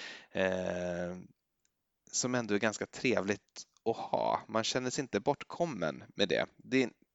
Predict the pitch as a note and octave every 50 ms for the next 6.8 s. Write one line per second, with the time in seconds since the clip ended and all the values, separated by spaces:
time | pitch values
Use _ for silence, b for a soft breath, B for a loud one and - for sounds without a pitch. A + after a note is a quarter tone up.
0 | _ C3+ - - - C#3+ C3 - - D3+ C3+ C3 - C3+ B2+ A#2 - - _ _
1 | _ D#3 - - - A#3 - - A2+ F#2 F2 F#2+ - - - D#2+ D2 D#2 - -
2 | F2 - _ - B2+ D3 D3 C#3 A2+ - - D2+ A#1+ A#1+ B1+ - - - - -
3 | - - - D#2+ F#2 F#2 - - G2+ G2 G2 G2 G2 F#2+ G2 - - G#2 G2 -
4 | - G2+ F#2 E2 E2 - - G2 F#2+ F2+ - - E2 E2 - F#2 F#2+ G2 G#2+ A2+
5 | A2+ - - G#2 F#2 F2+ E2+ - D2+ D2 D2+ B B B B B B B B _
6 | _ - - A#2+ G2+ - - F#2+ A#2+ C#3+ - - - - - -